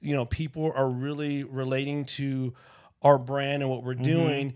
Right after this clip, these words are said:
Speaker 1: And in order for us to keep going, in order for us to keep going Uno Mas and keep going,
Speaker 2: Right.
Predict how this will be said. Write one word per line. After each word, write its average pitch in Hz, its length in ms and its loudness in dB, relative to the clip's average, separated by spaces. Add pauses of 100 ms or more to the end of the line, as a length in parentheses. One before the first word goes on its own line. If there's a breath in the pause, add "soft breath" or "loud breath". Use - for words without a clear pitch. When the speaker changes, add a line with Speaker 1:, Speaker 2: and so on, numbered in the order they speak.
(380 loud breath)
Speaker 1:
And 147 300 2
in 156 80 0
order 165 200 4
for 175 180 2
us 165 100 2
to 139 100 -6
keep 139 340 -8
going, 139 360 2
in 139 160 -2
order 147 240 2
for 139 280 -2
us 190 220 4
to 160 100 -6
keep 135 260 -8
going 139 280 -2
Uno 131 160 -2
Mas 120 440 -6
and 131 120 -8
keep 139 280 -14
going, 127 360 -2
Speaker 2:
Right. 113 300 -4